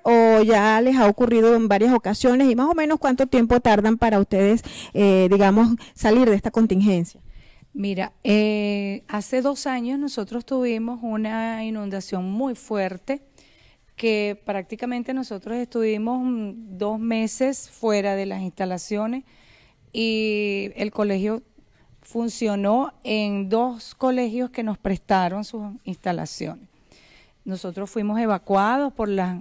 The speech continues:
Speaker 2: instituciones que están responsables de llevar adelante los procesos de sanidad ambiental.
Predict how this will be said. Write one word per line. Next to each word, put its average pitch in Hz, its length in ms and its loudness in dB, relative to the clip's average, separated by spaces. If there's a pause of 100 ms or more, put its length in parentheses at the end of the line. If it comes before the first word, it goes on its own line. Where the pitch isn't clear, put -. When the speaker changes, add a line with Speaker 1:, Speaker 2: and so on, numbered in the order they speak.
(160)
Speaker 2:
instituciones 185 800 -8
que 208 380 -4 (380)
están 185 460 -2
responsables 214 760 -8
de 220 140 -4
llevar 175 320 -4
adelante 202 800 -4 (300)
los 208 140 -6
procesos 185 460 -6
de 214 120 -2
sanidad 175 400 -2
ambiental. 170 600 -2